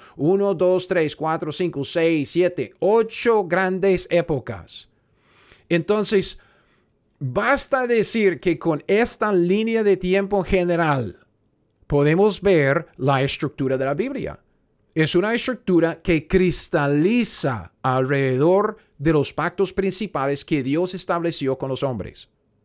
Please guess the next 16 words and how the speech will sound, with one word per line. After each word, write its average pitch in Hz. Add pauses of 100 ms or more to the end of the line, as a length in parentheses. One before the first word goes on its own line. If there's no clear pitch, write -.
(120)
Otra 170
vez, 175
vínculo 240
está, 175
el 160
vínculo 202
está 175
en 156
las 139
notas 185
de 165
este 156
episodio. 185
Si 147
quiere 175
bajar 160